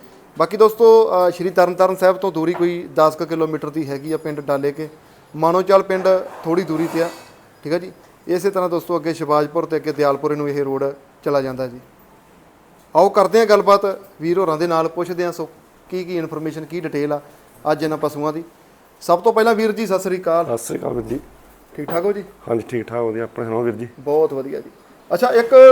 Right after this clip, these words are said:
Speaker 1: ਵੀਰ ਜੀ ਆਪਣਾ ਨਾਮ ਜ਼ਰੂਰ ਸਾਂਝਾ ਕਰ ਦਈਏ ਭੈਣ ਭਰਾਵਾਂ ਨਾਲ।
Speaker 2: ਤਰਸੇਮ ਸਿੰਘ।
Speaker 1: ਤਰਸੇਮ ਸਿੰਘ ਆ ਜੀ। ਅੱਛਾ ਵੀਰ ਜੀ, ਪਸ਼ੂ ਵਪਾਰ ਦਾ ਕੰਮ ਹੀ ਆ?
Speaker 2: ਹਾਂਜੀ, ਹਾਂਜੀ, ਵਪਾਰ ਦਾ ਕੰਮ।
Speaker 1: ਆਉਂਦੇ ਰਹਿੰਦੇ ਆ ਪਸ਼ੂ ਇਸੇ ਤਰ੍ਹਾਂ ਹੀ?
Speaker 2: ਹਾਂਜੀ, ਹਾਂਜੀ, ਬਹੁਤ ਜ਼ਿਆਦਾ ਪਸ਼ੂ ਆਉਂਦੇ ਆ, ਬਹੁਤ ਜ਼ਿਆਦਾ ਵੇਚੀਦੇ ਆ।
Speaker 1: ਠੀਕ ਆ ਜੀ।
Speaker 2: ਇਹ ਤਾਂ ਪਹਿਲੀ ਵੀਡੀਓ ਲੱਗੇ ਪਾਉਣ।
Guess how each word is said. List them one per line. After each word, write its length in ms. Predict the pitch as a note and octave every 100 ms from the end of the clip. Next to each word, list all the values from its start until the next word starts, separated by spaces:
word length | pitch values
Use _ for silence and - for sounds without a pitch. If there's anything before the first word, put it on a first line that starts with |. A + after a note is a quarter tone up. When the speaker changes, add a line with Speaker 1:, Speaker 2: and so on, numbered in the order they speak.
| B3+ -
Speaker 1:
ਵੀਰ 140 | G#3
ਜੀ 100 | G#3+
ਆਪਣਾ 200 | A#3 A3+
ਨਾਮ 340 | G#3 E3+ F3 G3
ਜ਼ਰੂਰ 500 | E3 D#3 E3 E3 E3
ਸਾਂਝਾ 280 | D#3+ E3
ਕਰ 140 | F3 D3
ਦਈਏ 180 | B2+ C#3
ਭੈਣ 220 | D3+ C3
ਭਰਾਵਾਂ 200 | D3 C3+
ਨਾਲ। 80 | C3+
Speaker 2:
ਤਰਸੇਮ 280 | - D3
ਸਿੰਘ। 260 | C#3 C#3+ C#3 B2+ - - -
Speaker 1:
ਤਰਸੇਮ 380 | D3+ - C#3+
ਸਿੰਘ 220 | C3+ C3+ C#3+
ਆ 20 |
ਜੀ। 80 | - _ - - - _ _ _
ਅੱਛਾ 120 | - F3
ਵੀਰ 140 | F3+
ਜੀ, 80 | G3
ਪਸ਼ੂ 300 | F#3+ E3 F#3+
ਵਪਾਰ 300 | F3 D#3 D3+
ਦਾ 120 | F3
ਕੰਮ 220 | F3 D#3
ਹੀ 100 | D#3+
ਆ? 40 | D3+ - -
Speaker 2:
ਹਾਂਜੀ, 180 | C3 C#3
ਹਾਂਜੀ, 120 | C#3+
ਵਪਾਰ 320 | B2+ A#2 A2+
ਦਾ 140 | G#2 G#2+
ਕੰਮ। 220 | G#2 G#2+ A#2 -
Speaker 1:
ਆਉਂਦੇ 220 | G3 A3+
ਰਹਿੰਦੇ 200 | A#3+ A3+
ਆ 40 |
ਪਸ਼ੂ 240 | A#3 G3 G3+
ਇਸੇ 180 | G3 G3+
ਤਰ੍ਹਾਂ 180 | F#3
ਹੀ? 60 | E3 - -
Speaker 2:
ਹਾਂਜੀ, 180 | C#3+ D3+
ਹਾਂਜੀ, 120 | D#3
ਬਹੁਤ 240 | C#3+ C#3+ D#3
ਜ਼ਿਆਦਾ 180 | C#3+
ਪਸ਼ੂ 260 | B2 A#2+ A#2
ਆਉਂਦੇ 200 | A#2+ B2+
ਆ, 40 |
ਬਹੁਤ 240 | B2 A2+ B2+
ਜ਼ਿਆਦਾ 180 | B2 A#2+
ਵੇਚੀਦੇ 380 | A2 A#2 A#2+
ਆ। 60 | C3+ C3+ -
Speaker 1:
ਠੀਕ 240 | - D3
ਆ 40 | C#3
ਜੀ। 60 |
Speaker 2:
ਇਹ 100 | A#2+
ਤਾਂ 80 | B2
ਪਹਿਲੀ 220 | B2+ C#3+
ਵੀਡੀਓ 240 | C3 B2+ C#3
ਲੱਗੇ 220 | B2 A#2+
ਪਾਉਣ। 280 | B2 B2+